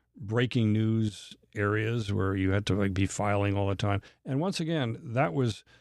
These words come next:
the New York Times was, had w-, basically one deadline. I mean, it was a couple of deadlines, but after Canada, I went to Tokyo. And I, when I went to Tokyo, I was writing for the New York Times. When I left Tokyo five years later, I was writing for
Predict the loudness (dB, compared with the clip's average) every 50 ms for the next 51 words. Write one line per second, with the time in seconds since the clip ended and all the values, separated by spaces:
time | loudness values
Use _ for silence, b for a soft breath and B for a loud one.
0 | b b _ -4 -2 0 0 0 -2 -2 -4 -2 0 2 2 2 0 0 0 0
1 | 0 0 0 0 0 -2 -2 -4 -4 -4 -4 -2 0 0 0 0 -2 -2 0 0
2 | 2 2 2 2 2 2 2 2 2 0 0 0 0 0 0 0 0 0 0 -2
3 | -4 -4 -4 -2 -2 0 0 0 0 2 0 0 2 2 0 0 -2 -2 -4 -4
4 | -4 B B B B B B B B B -6 -4 -2 -2 -2 -2 -4 -4 -4 -4
5 | _ _ _ -12 -8 -4 -4 -2 -2 0 0 0 0 0 0 -2 -2 -6 -10 _
6 | _ -2 0 2 2 2 2 2 2 2 2 0 0 0 -2 -4 -2 -2 -2 -2
7 | -2 -2 -4 -4 -4 -2 -4 -4 -2 0 0 0 0 -2 -4 -6 -4 -2 -2 -2
8 | 0 -2 -2 -2 -2 -2 -2 -2 -4 -4 -4 -4 -4 -4 -2 -2 -2 0 0 0
9 | 0 -2 -4 -6 _ _ 0 2 2 2 2 2 0 -2 -4 -8 -14 -14 -8 -2
10 | 2 4 4 4 4 2 2 0 -2 0 0 -2 -2 -2 -4 -2 -2 -2 -2 -2
11 | -4 B B B B B -6 -4 -2 -2 0 -2 -2 -2 -2 -4 -2 -2 -2 -4
12 | 0 2 2 2 2 0 -2 -4 -2 2 2 2 4 4 2 0 0 0 -2 -4
13 | -4 -2 0 0 2 0 0 0 2 2 4 4 2 2 0 -2 -4 -2 -2 -2
14 | -2 -4